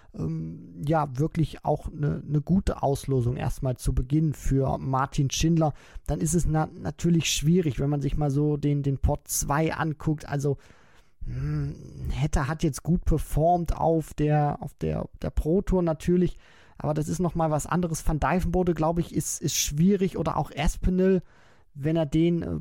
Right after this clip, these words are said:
bekommen sollte. Ross Smith halte ich jetzt auch schwierig, muss man jetzt aber auch mal gucken, was der jetzt als Bühnenspiel, äh, bringen kann. Und wenn man jetzt noch mal so in Pot vier guckt,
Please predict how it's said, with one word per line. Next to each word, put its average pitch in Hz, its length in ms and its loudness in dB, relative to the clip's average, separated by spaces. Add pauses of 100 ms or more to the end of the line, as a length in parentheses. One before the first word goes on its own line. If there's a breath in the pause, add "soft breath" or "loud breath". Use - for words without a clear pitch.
bekommen 170 480 0
sollte. 160 400 2
Ross 151 360 0
Smith 170 340 4 (100)
halte 160 240 -2
ich 156 120 -4
jetzt 165 220 -2
auch 156 220 0
schwierig, 180 800 0
muss 170 300 -2
man 165 100 2
jetzt 156 140 -4
aber - 160 -2
auch - 80 -2
mal 160 160 0
gucken, - 320 0
was 147 180 -2
der 160 120 0
jetzt 175 180 0
als 160 240 -6
Bühnenspiel, 175 800 4 (580 loud breath)
äh, - 380 -2
bringen 180 360 0
kann. 170 240 2
Und 160 100 2
wenn 160 140 2
man 160 460 -2
jetzt 160 220 -6
noch 156 100 0
mal 151 160 2
so 156 80 2
in 151 140 0
Pot - 280 0
vier 185 460 0 (100)
guckt, - 460 0